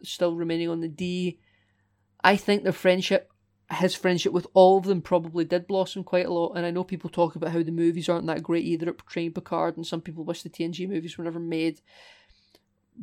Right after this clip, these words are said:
But I, c-, I'm of the school of thought that the movies aren't the worst thing ever. And him kind of being more friendly with the,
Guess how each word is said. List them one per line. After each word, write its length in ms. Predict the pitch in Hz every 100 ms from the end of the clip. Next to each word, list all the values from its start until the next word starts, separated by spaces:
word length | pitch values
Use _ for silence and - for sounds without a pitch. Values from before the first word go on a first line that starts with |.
| - _ _
But 180 | - 165
I, 220 | - 190 247
c-, 80 | - -
I'm 300 | 208 214 180
of 180 | 160
the 160 | - 160 - _ _ _ _ _ _ _ 175
school 320 | - 175 160
of 80 | -
thought 260 | 160 151
that 140 | - -
the 100 | 165
movies 320 | 165 160 160
aren't 240 | 160 156
the 80 | -
worst 240 | 151 156
thing 140 | - 156
ever. 260 | 156 165 - _ _ _
And 520 | - 160 165 170 160 - _ _ _ _ -
him 380 | - 180 180 165
kind 180 | 175
of 140 | 160 -
being 180 | 170 170
more 140 | 165
friendly 480 | - - 165 175 180
with 260 | 165 - -
the, 140 | 165